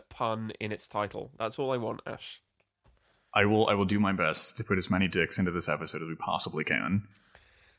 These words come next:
Speaker 1: <laughs> That's,
Speaker 2: Rubber
Speaker 1: that's all I
Speaker 2: dicks
Speaker 1: want. That's
Speaker 2: slathered
Speaker 1: all
Speaker 2: to
Speaker 1: I
Speaker 2: the
Speaker 1: want.
Speaker 2: hilt in peanut butter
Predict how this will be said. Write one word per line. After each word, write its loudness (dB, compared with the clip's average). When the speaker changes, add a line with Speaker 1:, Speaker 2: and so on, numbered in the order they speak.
Speaker 1:
<laughs> -12
That's, 0
Speaker 2:
Rubber 8
Speaker 1:
that's 2
all 4
I 2
Speaker 2:
dicks 2
Speaker 1:
want. 0
That's 0
Speaker 2:
slathered 2
Speaker 1:
all 0
Speaker 2:
to 2
Speaker 1:
I 0
Speaker 2:
the 2
Speaker 1:
want. -2
Speaker 2:
hilt 0
in -4
peanut -4
butter -2